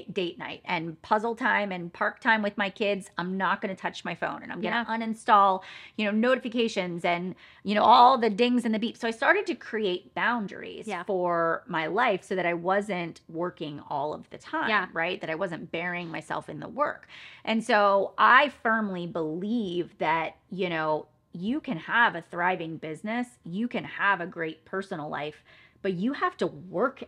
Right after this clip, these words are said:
Speaker 1: at it. I mean, it is a practice, a daily practice where you wake up every day and you are intentional about what you want,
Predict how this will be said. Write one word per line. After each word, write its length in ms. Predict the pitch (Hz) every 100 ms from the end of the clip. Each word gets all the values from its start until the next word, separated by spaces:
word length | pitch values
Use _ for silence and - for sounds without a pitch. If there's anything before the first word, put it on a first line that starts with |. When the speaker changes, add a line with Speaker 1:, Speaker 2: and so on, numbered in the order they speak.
| -
Speaker 1:
at 200 | 139 -
it. 140 | - _ _ -
I 80 | 208
mean, 200 | 208 214
it 200 | 294 359
is 280 | 359 254 -
a 120 | - - - -
practice, 460 | 226 254 - - - -
a 60 |
daily 440 | 180 180 220 277 269
practice 540 | - 190 190 170 -
where 100 | 156
you 280 | 165 196 262
wake 240 | 254 247
up 160 | 208 202
every 240 | 175 165
day 280 | 175 185 160 165
and 180 | 175
you 140 | 190 285
are 140 | 214 -
intentional 600 | 170 165 269 269 165 147
about 220 | 143 160
what 220 | 160 147
you 80 | 156
want, 360 | 160 269 349